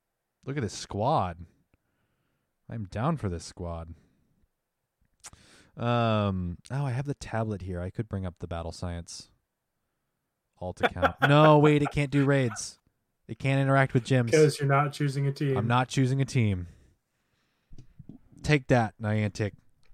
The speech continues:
Speaker 1: This, this one's gonna be team neutral. Um, okay, so that is the end of, wait. What's that? Breaking news. Breaking news. Jesse, I have
Speaker 2: Uh-oh.
Speaker 1: breaking news for you.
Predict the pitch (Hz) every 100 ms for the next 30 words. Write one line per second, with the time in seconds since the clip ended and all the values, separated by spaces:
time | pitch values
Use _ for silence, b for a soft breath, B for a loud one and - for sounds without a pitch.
0 | - - 120 110 - 135 127 131 110 107
1 | 90 90 - 139 160 165 147 123 95 -
2 | _ _ b b b b b b b 143
3 | 151 147 147 139 139 147 156 147 107 -
4 | 120 147 170 - 151 147 127 139 139 135
5 | 113 135 - - _ _ _ _ _ _
6 | _ _ _ _ _ _ - 104 127 151
7 | - _ _ _ _ _ _ _ _ _
8 | _ _ - 170 180 156 165 139 113 -
9 | - _ _ _ _ _ _ _ _ _
10 | - 156 156 151 131 110 85 - - _
11 | _ _ - 123 120 120 127 120 110 104
12 | 95 98 85 85